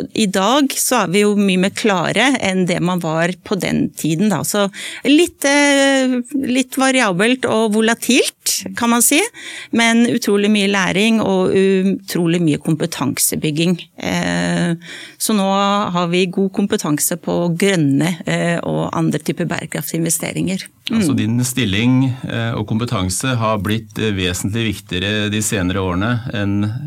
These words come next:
Speaker 2: da for eksempel på begynnelsen av nittitallet?
Speaker 1: Det vil jeg si, fordi at da var jo, altså man kunne jo ha gjort, tenkt på den måten da også, men det er klart at, eh, hvordan vi nå integrerer,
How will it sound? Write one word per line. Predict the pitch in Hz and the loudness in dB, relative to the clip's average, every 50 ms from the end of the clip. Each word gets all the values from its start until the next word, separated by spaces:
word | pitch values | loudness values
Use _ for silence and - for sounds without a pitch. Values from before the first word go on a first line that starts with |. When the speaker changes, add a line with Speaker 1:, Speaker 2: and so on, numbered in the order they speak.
| 175 - - | -10 -10 -8
Speaker 2:
da | - 131 104 98 98 95 | -6 -4 -2 -2 -4 -4
for | 95 101 | -4 -4
eksempel | 98 98 85 92 87 | -4 -4 -4 -4 -4
på | - 104 95 | -4 -4 -4
begynnelsen | 98 90 82 82 - 98 | -2 -4 -4 -4 -4 -4
av | 98 92 | -4 -4
nittitallet? | 87 - 90 85 85 82 101 120 123 - - - - - - - - - - - - - - - - - - - - _ - - - _ _ _ - _ - - - _ _ _ _ _ _ 698 719 740 784 - 719 659 | -4 -6 -6 -6 -6 -4 -6 -6 -8 -12 -20 -20 -20 -20 -20 -20 -20 -20 -20 -20 -20 -20 -20 -20 -20 -12 -12 -12 -12 _ -20 -20 -20 _ _ _ -20 _ -16 -16 -16 _ _ _ _ _ _ -20 -20 -20 _ -20 -16 -8
Speaker 1:
Det | - 190 185 170 - _ - 247 254 285 330 | -6 -4 -4 -6 -8 _ -2 0 2 2 2
vil | 349 320 285 277 320 | 2 2 4 4 2
jeg | 370 381 | 2 2
si, | - - - - 233 240 285 359 | 2 0 2 2 4 4 4 2
fordi | - - - 320 302 269 | 2 0 0 0 2 2
at | 254 247 254 285 247 | 2 2 2 2 2
da | 254 262 254 | 2 2 2
var | 226 214 185 170 175 180 | 2 0 2 2 4 4
jo, | 202 233 254 247 240 | 4 4 4 4 2
altså | - 269 269 | 2 2 4
man | 254 262 262 262 | 4 4 2 4
kunne | - 247 180 170 | 4 2 4 4
jo | 202 277 | 4 4
ha | 370 427 | 4 6
gjort, | 381 285 196 196 - 190 - - | 4 4 4 2 -2 -8 -8 -4
tenkt | - 208 190 185 170 - - 240 | -2 0 2 2 0 0 0 -2
på | 226 | 0
den | 185 175 175 180 196 | 0 2 2 2 2
måten | 202 180 156 143 - - 180 180 | 2 0 -2 -4 -2 0 0 2
da | 170 160 165 | 2 2 2
også, | 165 151 - - 247 294 339 349 | 2 2 2 4 4 4 6 6
men | 285 247 | 6 6
det | 233 240 226 | 6 4 2
er | - | 2
klart | 214 190 180 - - | 0 0 0 0 0
at, | 190 185 185 - - | -2 -2 -2 -2 0
eh, | 208 202 196 202 202 196 196 - - - - - - - 196 180 | 0 2 2 2 2 0 0 -4 -12 -16 -16 -16 -8 -6 -2 0
hvordan | 180 190 180 160 175 170 185 | 2 2 2 2 2 2 2
vi | 196 190 185 | 4 4 4
nå | 175 160 156 156 165 175 | 4 4 4 2 2 2
integrerer, | - 175 170 165 - - 185 160 156 160 160 156 156 - - - - - 208 214 | 2 2 2 2 2 0 -2 0 0 0 2 0 0 -2 -2 -2 2 2 2 2